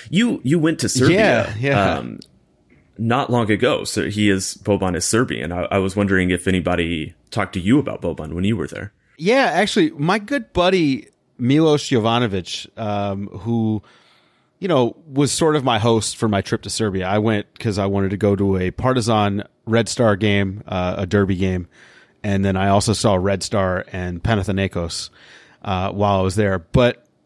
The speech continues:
Speaker 2: you know, obviously Boban is, you know, cult figure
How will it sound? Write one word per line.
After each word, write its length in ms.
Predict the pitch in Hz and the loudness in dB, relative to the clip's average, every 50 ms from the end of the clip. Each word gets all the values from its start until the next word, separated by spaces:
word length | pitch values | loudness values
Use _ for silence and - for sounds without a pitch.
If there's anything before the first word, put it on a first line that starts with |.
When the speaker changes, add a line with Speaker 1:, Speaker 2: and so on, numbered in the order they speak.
| _ - | _ 0
Speaker 2:
you 100 | 160 143 | 2 2
know, 60 | 113 | 4
obviously 440 | 110 117 127 127 120 120 - - 113 | 4 2 2 4 4 2 2 2 0
Boban 500 | 87 - 127 120 98 120 117 113 110 107 | 2 2 2 4 4 4 4 4 4 4
is, 400 | 107 104 98 87 - - - - - | 4 2 0 -2 -4 -6 -8 -8 -6
you 80 | 120 | -4
know, 280 | 123 117 120 143 180 - _ _ | -2 0 0 -2 -4 -8 _ _
cult 260 | - - 147 165 170 - | 0 2 2 0 0 -2
figure 520 | - 131 113 92 92 90 85 78 90 98 | 0 0 0 0 0 -2 -4 -6 -8 -14